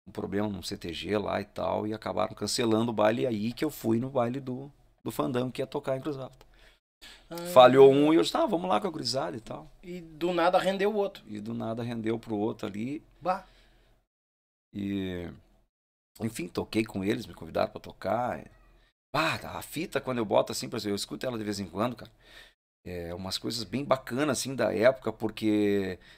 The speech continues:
Speaker 1: tem aquela, aquele, aquele calor do, do momento, assim, do
Speaker 2: Aham.
Speaker 1: baile, sabe? E eu com a gaitinha, tem uma parte que eu chamo, que eles pedem pra tocar um vaneirão, e eu, na minha cabeça, o vaneirão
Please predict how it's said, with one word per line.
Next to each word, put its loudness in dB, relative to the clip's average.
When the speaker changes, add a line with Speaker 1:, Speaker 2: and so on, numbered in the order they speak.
Speaker 1:
tem -2
aquela, 2
aquele, -4
aquele -4
calor 8
do, 2
do -6
momento, 0
assim, 0
do 4
Speaker 2:
Aham. 2
Speaker 1:
baile, 8
sabe? 4
E -2
eu 6
com 4
a 6
gaitinha, 2
tem -4
uma 4
parte 8
que -6
eu -6
chamo, -2
que -20
eles -10
pedem -4
pra -4
tocar -6
um -2
vaneirão, 2
e -4
eu, 4
na 2
minha -4
cabeça, -4
o -12
vaneirão -4